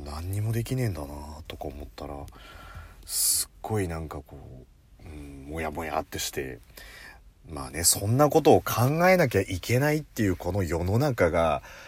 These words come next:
ちょっとね、うん、おかしいっていう表現は合ってるかどうかわかんないですけど、でもなんか、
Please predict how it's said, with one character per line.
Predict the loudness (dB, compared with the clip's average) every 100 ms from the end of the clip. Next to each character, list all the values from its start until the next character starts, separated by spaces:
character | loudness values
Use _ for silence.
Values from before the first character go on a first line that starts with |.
| -20 -20 -8
ち | -2
ょ | -2
っ | -4
と | -6
ね、 | 0 0 -2 -6 -18 -20 -16
う |
ん、 | -14 -10 -8
お |
か | -4 4
し | 6 6 4
い |
っ |
て | 4
い | 4 6
う |
表 | 2 2
現 | 2
は | 2
合 |
っ | 4
て | 2
る | 0
か |
ど | -4
う |
か | -4
わ | -8 -6
か | -2
ん | 0
な | 0
い |
で |
す | -2 -4
け |
ど、 | -4 -4 -6 -10 -16 -18 -20 -20 -14
で | -12
も | -10
な | -10 -10
ん | -10
か、 | -10 -10 -12